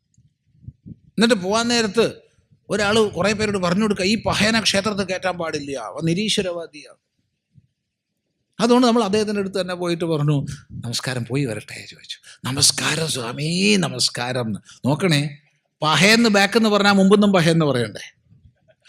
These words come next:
മുമ്പെന്ന് നമസ്കാരം എന്ന് പറയുന്നുണ്ടെങ്കിൽ പിമ്പെന്ന് നമസ്കാരം എന്ന് പറയണം. അതല്ലേ നമ്മുടെ കഴിവ്,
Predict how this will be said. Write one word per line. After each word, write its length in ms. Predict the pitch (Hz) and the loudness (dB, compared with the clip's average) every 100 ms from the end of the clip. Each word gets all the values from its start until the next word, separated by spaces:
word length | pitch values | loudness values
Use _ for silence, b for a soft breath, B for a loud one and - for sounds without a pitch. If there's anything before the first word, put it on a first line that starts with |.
| B B - | B B 2
മുമ്പെന്ന് 360 | 190 233 277 269 | 4 8 8 8
നമസ്കാരം 440 | 240 233 - 233 233 | 8 6 4 2 4
എന്ന് 100 | 233 | 4
പറയുന്നുണ്ടെങ്കിൽ 500 | 220 214 220 214 214 196 | 4 4 4 4 4 6
പിമ്പെന്ന് 320 | 214 233 240 220 | 6 6 6 4
നമസ്കാരം 360 | 190 - 185 180 | 2 -2 0 2
എന്ന് 100 | 165 | 2
പറയണം. 180 | 147 190 | 0 0
അതല്ലേ 260 | 294 370 370 | 2 4 2
നമ്മുടെ 220 | 254 196 - | 0 -2 0
കഴിവ്, 260 | 151 147 | 0 2